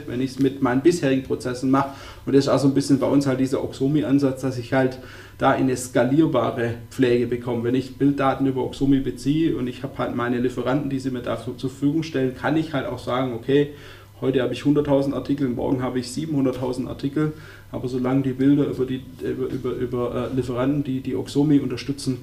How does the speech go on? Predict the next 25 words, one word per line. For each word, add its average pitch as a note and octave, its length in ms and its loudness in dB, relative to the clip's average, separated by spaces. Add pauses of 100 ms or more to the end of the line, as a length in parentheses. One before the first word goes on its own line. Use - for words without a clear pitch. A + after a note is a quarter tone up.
kommen, D#3 420 2 (500)
habe - 220 -2
ich - 180 -4
quasi B2 460 -2
keinen C3 580 0
Zusatzaufwand A#2 840 -4 (240)
und B2 160 -10
trotzdem D3+ 460 0
überall C3 320 2
vernünftige B2+ 520 -2
Bilddaten A#2+ 640 0
oder A#2 180 -4
Langtexte A#2+ 580 -4
und A#2 120 -2
so A#2 120 -4
weiter A2 260 -2
hinterlegt. A2+ 480 -2
Und - 120 -4
das D3 160 6
sind D3+ 100 6
eben C3+ 280 6
dann B2+ 240 4
die C3 120 4
spannenden A#2+ 480 0
Themen, A#2 380 -2